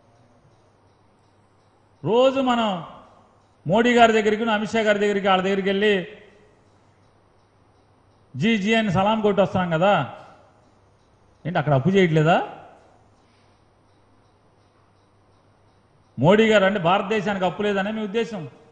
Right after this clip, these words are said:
మీరే చాలా చెప్పారుగా, తాకట్టులో భారతదేశం అని ఇంత పుస్తకం చదివాను తరిమల నాగిరెడ్డి గారిదని.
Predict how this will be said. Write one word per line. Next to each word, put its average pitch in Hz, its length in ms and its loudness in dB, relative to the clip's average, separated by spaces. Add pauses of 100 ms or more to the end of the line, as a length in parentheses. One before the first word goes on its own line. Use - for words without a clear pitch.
(840)
మీరే 214 200 0
చాలా 214 260 2 (100)
చెప్పారుగా, 214 720 -4 (140)
తాకట్టులో 220 540 0
భారతదేశం 202 520 0
అని 202 100 -4
ఇంత 196 100 -8
పుస్తకం 190 440 -8
చదివాను 196 260 -2
తరిమల 190 300 -4
నాగిరెడ్డి 185 380 0
గారిదని. 165 460 -2